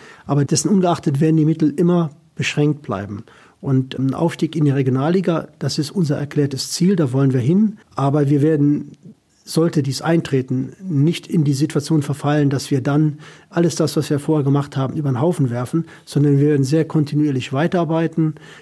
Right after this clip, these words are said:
Wir werden, äh, den Stamm unseres Kaders behalten und wir werden nicht nochmal anfangen wie in der Vergangenheit, als die Zeiten auch nicht so ganz glorreich waren, mit sieben, acht oder neun neuen neuen Spielern, äh, agieren und dafür eigene Leute dann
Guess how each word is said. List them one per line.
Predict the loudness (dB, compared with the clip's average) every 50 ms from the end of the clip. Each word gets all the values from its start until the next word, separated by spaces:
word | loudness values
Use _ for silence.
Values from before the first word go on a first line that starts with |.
| _ -6
Wir | -4 0
werden, | 0 2 2 2 2 2 2 0 -2
äh, | -2 -4 -6 -4
den | -4 -4 -4 -4
Stamm | -4 -2 0 0 0 2
unseres | 0 -2 -2 -4 -8 -8
Kaders | -4 -4 -2 -2 -2 -2 -4 -4 -6 -6 -6 -8 -10
behalten | -8 -6 -4 -2 0 0 0 0 2 2
und | 2 2
wir | 2 2
werden | 2 2 2 2 2
nicht | 0 0 -2 -2
nochmal | -2 -2 0 0 -2 0 0
anfangen | 0 -2 -2 0 0 2 2 2 2
wie | 2 2
in |
der | 2 0
Vergangenheit, | 0 -2 -4 -2 0 0 0 0 2 0 0 -2 -4 -8 -18 _ -20 -20 -20 -20 -20 _
als | -16 -14 -10
die | -10 -8
Zeiten | -6 -2 -2 0 0 0 -2
auch | -2 0
nicht | 0 0 0
so | 0 0 0
ganz | 2 0 0 0
glorreich | 0 0 0 2 2 0 -2 -2 0
waren, | 0 0 2 0 0 -2 -6 -16 -20 -20 -16 _ -8
mit | -6 -4
sieben, | -2 -2 0 0 0 0
acht | -2 -4 -4 -2 -2
oder | 0 2 2
neun | 2 2 2 2 2
neuen | 2 2 2 2 2 0 0 -2 -6 -12 _ _ _ -2 0
neuen | 0 0 0
Spielern, | -4 -6 -6 -6 -4 -4 -4 -6 -8 -8
äh, | -8 -6 -6 -6 -6 -4
agieren | -4 -4 -2 0 2 2 2 2 2
und | 0 0
dafür | -2 -2 -2 -2 -2 -2 -2 -4
eigene | -2 -2 0 2 2
Leute | 2 2 0 0 0 0 -2
dann | 0 0 0 0 0 0 -2 -4